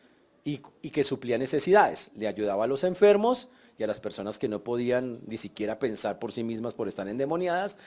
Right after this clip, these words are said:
las hacía libres. Eso es la misericordia completa del Señor. Pero hasta ahí todo muy chévere, hasta que el Señor dice, "¿Cuántos se le miden? Entonces, ¿quieres ir? Entonces me haces el favor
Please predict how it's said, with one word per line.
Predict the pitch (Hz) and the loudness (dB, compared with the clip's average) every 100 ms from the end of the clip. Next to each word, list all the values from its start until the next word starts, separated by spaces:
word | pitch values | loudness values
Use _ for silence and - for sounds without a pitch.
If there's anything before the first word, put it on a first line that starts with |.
| - | -10
las | 98 101 | -6 -4
hacía | 87 76 | -6 -8
libres. | 82 85 - - | -8 -12 -12 -12
Eso | 107 | -8
es | 117 | -6
la | 120 | -4
misericordia | 113 104 101 90 - 95 95 110 - - - - | -4 -4 -6 -6 -6 -4 -2 -4 -4 -14 -20 -6
completa | 113 98 98 98 | -4 -2 -4 -2
del | 98 98 | -2 -2
Señor. | - 76 - - _ _ _ _ _ _ _ _ _ | -6 -8 -14 -20 _ _ _ _ _ _ _ _ _
Pero | 139 | 6
hasta | 147 - | 6 6
ahí | 160 | 4
todo | 175 214 208 | 6 6 6
muy | 214 | 4
chévere, | 208 202 185 196 | 4 4 6 4
hasta | 185 123 135 - | 2 0 0 0
que | |
el | 131 | -2
Señor | 120 120 127 | -2 -2 -2
dice, | 147 156 180 170 - - _ - | 0 2 2 0 -8 -20 _ 6
"¿Cuántos | 196 226 285 269 | 8 10 10 10
se | |
le | 240 190 | 10 10
miden? | 285 285 175 - - _ _ _ _ _ _ _ _ _ _ _ | 10 8 8 2 -18 _ _ _ _ _ _ _ _ _ _ _
Entonces, | - 143 | 0 0
¿quieres | - 202 269 269 | 8 12 12 12
ir? | 320 339 | 8 6
Entonces | 143 147 156 196 | 2 2 2 4
me | 196 | 4
haces | 170 185 | 2 4
el | 196 | 2
favor | 196 214 220 233 294 | 6 6 8 8 8